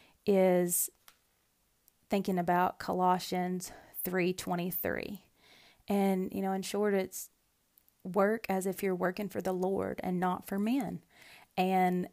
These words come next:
that is what has given me the courage to step out here and do this. And I hope that that verse, um,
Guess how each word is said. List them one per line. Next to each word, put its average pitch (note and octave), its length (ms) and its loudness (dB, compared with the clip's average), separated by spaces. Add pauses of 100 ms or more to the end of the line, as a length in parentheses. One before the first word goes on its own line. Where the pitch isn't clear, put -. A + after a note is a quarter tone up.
(840)
that F#3 440 2 (220)
is F#3+ 220 -2
what G3 160 0
has F3+ 160 -4
given F#3 300 0
me F3+ 140 0
the E3 100 -2
courage F3+ 680 0
to F3 160 -6
step - 380 -2
out - 200 -4
here F#3 200 0
and F3 220 -4
do F3+ 180 -2
this. - 480 -6 (100)
And F#3 300 0
I - 80 -6
hope G3+ 400 -4
that F#3+ 160 -4
that F#3+ 200 0
verse, F#3 520 -2 (500)
um, F3+ 460 0